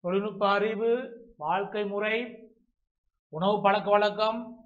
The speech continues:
பண்பாடு போன்ற பல விடயங்களை உடைத்து உடைத்து பார்த்துக்கின்றோம். உங்களுக்கு படிக்கிறது இலகுவாக, கேட்ட கேள்விக்கு ஏற்ற மாதிரி.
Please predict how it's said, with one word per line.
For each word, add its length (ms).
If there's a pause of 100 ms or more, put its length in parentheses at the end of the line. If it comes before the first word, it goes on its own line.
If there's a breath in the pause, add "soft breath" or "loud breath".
(340)
பண்பாடு 720
போன்ற 240
பல 200
விடயங்களை 540
உடைத்து 400
உடைத்து 260
பார்த்துக்கின்றோம். 540
உங்களுக்கு 320
படிக்கிறது 260
இலகுவாக, 600 (220)
கேட்ட 300
கேள்விக்கு 320
ஏற்ற 180
மாதிரி. 360